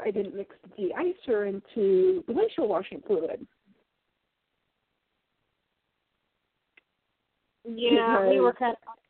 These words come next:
Speaker 2: unprepared for the icy snack that we got, too.
Speaker 1: Yeah.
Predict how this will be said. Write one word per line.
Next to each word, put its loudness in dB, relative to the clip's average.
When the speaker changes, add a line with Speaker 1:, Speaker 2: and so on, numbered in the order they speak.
Speaker 2:
unprepared -2
for 4
the 4
icy -4
snack -2
that -6
we -8
got, 4
too. -6
Speaker 1:
Yeah. 0